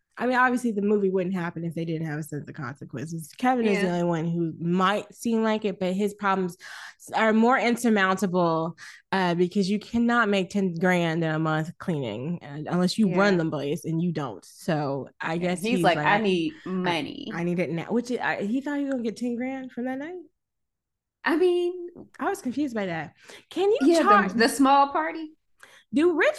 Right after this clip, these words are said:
Speaker 1: people charge to come to their houses?
Speaker 2: No.
Speaker 1: I would hope not.
Speaker 2: I
Speaker 1: I
Speaker 2: don't
Speaker 1: feel
Speaker 2: think so.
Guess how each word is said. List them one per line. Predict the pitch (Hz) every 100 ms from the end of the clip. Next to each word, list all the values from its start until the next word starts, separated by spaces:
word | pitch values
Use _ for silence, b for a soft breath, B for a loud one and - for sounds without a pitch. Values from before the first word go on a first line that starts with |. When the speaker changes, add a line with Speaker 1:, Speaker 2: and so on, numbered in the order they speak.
| 605
Speaker 1:
people | 539 440 247
charge | 269 240 214 214 - - -
to | 254
come | 202 226 233
to | 233 226 175 - _
their | 233 226
houses? | 220 269 339 480 _ _ _ _ _ _ _ _ _ _ _ _ _ _ _ _ _ _ _ _ _ -
Speaker 2:
No. | 196 123 - _ _ _ -
Speaker 1:
I | 403
would | 302
hope | 247 339
not. | 226 165 170 -
Speaker 2:
I | -
Speaker 1:
I |
Speaker 2:
don't | 440 466
Speaker 1:
feel | 330
Speaker 2:
think | 254
so. | 302 285 285